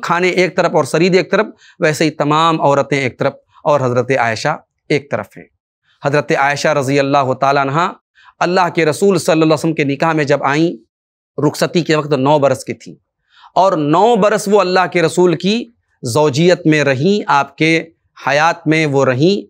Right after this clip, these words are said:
जब अल्लाह के रसूल की वफ़ात हुई, आपका इंतकाल हुआ, तो हजरत आयशा की उम्र अठारह बरस की थी। अल्लाह के रसूल सल्लल्लाहु अलैहि वसल्लम की वफ़ात के बाद भी सैंतालीस बरस तक हजरत आयशा जिंदा रहीं और उम्मत की रहनुमाई करती रहीं,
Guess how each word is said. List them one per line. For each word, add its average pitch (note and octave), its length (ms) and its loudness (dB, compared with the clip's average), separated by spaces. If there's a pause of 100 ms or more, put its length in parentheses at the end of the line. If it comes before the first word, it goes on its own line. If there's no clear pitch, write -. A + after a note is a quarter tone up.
(220)
जब F3 120 2
अल्लाह E3+ 240 0
के D#3 140 -4
रसूल D3+ 280 -2
की C#3+ 180 -2 (120)
वफ़ात D3 420 -2
हुई, D#3 120 2
आपका C#3 240 0
इंतकाल C3+ 440 -2
हुआ, E3+ 220 0 (400)
तो D#3 40 0
हजरत C#3+ 340 0
आयशा C#3 360 0
की D#3 120 -6
उम्र D3+ 300 -2
अठारह B2+ 420 -4
बरस A2+ 260 -6
की F#2+ 120 -18
थी। - 220 -20 (540)
अल्लाह A3 240 0
के G3 160 0
रसूल A3 300 0
सल्लल्लाहु F3+ 300 2
अलैहि F3 80 4
वसल्लम F#3 220 -2
की F3 140 -2
वफ़ात D#3 420 0
के E3 100 -2 (120)
बाद D#3 300 0
भी C#3 280 -6 (340)
सैंतालीस E3 800 -2
बरस E3 240 -2
तक D3+ 160 -4
हजरत C3+ 260 -2
आयशा C3 320 0
जिंदा A#2+ 300 -2
रहीं A#2 280 -6 (380)
और C#3+ 120 2 (100)
उम्मत D3 320 0
की C#3+ 80 0
रहनुमाई C3+ 480 0
करती B2+ 360 -2
रहीं, A#2+ 280 -4